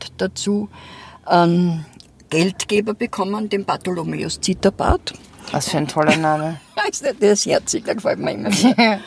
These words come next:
Speaker 2: <laughs>
Speaker 1: Und, äh, das ist aber alles nicht gut gegangen, das Theater an der Wien. Ist dann sogar ein paar, ein paar Mal in einer Lotterie ausgespielt worden, da konnte man es
Speaker 2: Das Gewinnen, das
Speaker 1: gewinnen.
Speaker 2: ganze Theater,
Speaker 1: Ja.
Speaker 2: pf, weiß nicht, ob ein Theater ein Gewinn ist.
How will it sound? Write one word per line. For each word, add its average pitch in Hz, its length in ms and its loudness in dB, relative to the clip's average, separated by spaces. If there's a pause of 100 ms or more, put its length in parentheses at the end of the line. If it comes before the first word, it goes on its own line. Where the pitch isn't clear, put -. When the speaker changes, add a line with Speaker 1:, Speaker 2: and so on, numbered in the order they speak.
(240)
Speaker 2:
<laughs> 233 540 2
Speaker 1:
Und, 240 360 4 (240)
äh, 165 140 4
das 185 220 0
ist 190 320 2
aber 156 220 2
alles 151 240 -8
nicht 156 200 -6
gut 151 220 -6
gegangen, 82 320 -4
das 160 160 -10
Theater - 340 -6
an 160 100 -6
der 180 120 -6
Wien. 185 160 -2 (420)
Ist - 160 -4
dann 147 140 4
sogar 160 260 2
ein - 60 -2
paar, - 240 -2
ein 127 120 -2
paar 117 200 4
Mal 151 160 2
in 147 120 0
einer 131 200 0
Lotterie 156 580 -2
ausgespielt - 720 -4
worden, - 280 -6
da 175 80 -8
konnte 143 360 -4
man - 220 -4
es - 140 -4
Speaker 2:
Das - 160 -4
Gewinnen, 202 540 4
das 214 100 4
Speaker 1:
gewinnen. 165 100 2
Speaker 2:
ganze 196 300 4
Theater, 202 360 4
Speaker 1:
Ja. 170 100 0
Speaker 2:
pf, - 220 -14
weiß 170 220 0
nicht, 160 220 -6
ob 175 80 -4
ein 175 120 2
Theater 165 320 4
ein 170 120 -4
Gewinn 170 320 -4
ist. 220 300 -8